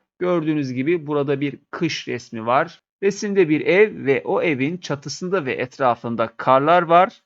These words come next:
Yani ressamımız gördüklerini yorumlamamış. Yani ressamımız gördüklerine duygularını, hislerini katmamış. Gördüklerini ressamımız olduğu gibi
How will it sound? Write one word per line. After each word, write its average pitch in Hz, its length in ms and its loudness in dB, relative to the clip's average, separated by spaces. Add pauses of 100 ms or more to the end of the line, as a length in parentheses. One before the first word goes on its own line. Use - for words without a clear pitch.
Yani 143 380 0
ressamımız 143 840 -4 (320)
gördüklerini 131 880 -2
yorumlamamış. 139 1040 -4
Yani 127 340 -4
ressamımız 131 760 -6
gördüklerine 123 800 -6
duygularını, 127 540 -4
hislerini 127 640 -8
katmamış. 151 760 -4 (280)
Gördüklerini 135 720 -2
ressamımız 127 680 -4
olduğu 131 520 -4
gibi 151 360 -4